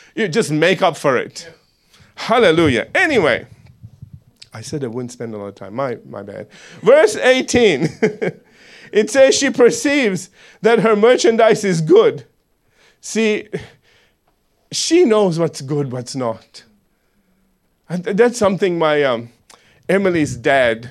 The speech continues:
Speaker 1: he was in, um, in, in vegetables and stuff, okay? And he'd be able to look at stuff and know what was right and what was not.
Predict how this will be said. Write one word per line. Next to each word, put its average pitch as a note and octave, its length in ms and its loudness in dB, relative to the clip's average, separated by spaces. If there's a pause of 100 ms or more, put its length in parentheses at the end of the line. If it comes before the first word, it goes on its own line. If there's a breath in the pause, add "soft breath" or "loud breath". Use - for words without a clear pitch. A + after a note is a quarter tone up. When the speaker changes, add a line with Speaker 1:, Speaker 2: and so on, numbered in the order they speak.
(120)
Speaker 1:
he F#3+ 160 -2
was E3 240 -4
in, C3+ 260 -4
um, A#2 480 -6 (720)
in, B2+ 180 -6
in A#2+ 220 -10
vegetables E3 520 -4
and E3 140 -10
stuff, E3+ 300 -8
okay? E3 280 -10 (340 loud breath)
And F3 180 2
he'd G3 280 2
be F#3 160 0
able D#3+ 160 2
to D#3 120 -2
look D3+ 240 -2
at F3 120 -4
stuff E3+ 280 -2
and C3+ 160 -4
know D#3+ 220 2
what C#3+ 200 0
was B2+ 160 -6
right C3+ 220 0
and A#2+ 100 -8
what B2+ 140 -6
was B2 160 -8
not. A2 380 -6